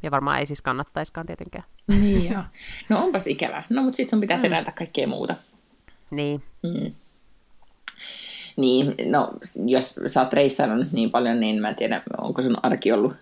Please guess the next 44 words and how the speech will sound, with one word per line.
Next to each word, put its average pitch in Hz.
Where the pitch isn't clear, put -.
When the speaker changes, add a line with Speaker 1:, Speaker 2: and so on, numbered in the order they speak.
Speaker 2:
niinku -
selviytymistaistelua 110
niinku 110
täällä 113
Speaker 1:
On. 233
Speaker 2:
meidän 120
päässä. -
Speaker 1:
On. -
Se 220
on 202
todella 185
ollut 151
sitä, -
ja 143
kun 151
sit 170
vaan 170
niinku 165
ikään 156
kuin 156
juoksee 156
ja 143
vaihtaa 147
vaatteita -
ja -
yrittää 147
pitää 143
koko -
niinku 143
homman 151
koossa -
ja 123
muistaa, 143
että 143
kuka 160
on 143
lapsen 147
kanssa 139
milloinkin 143
ja 131
onko 139
ruokaa 135
jääkaapissa 143
ja 156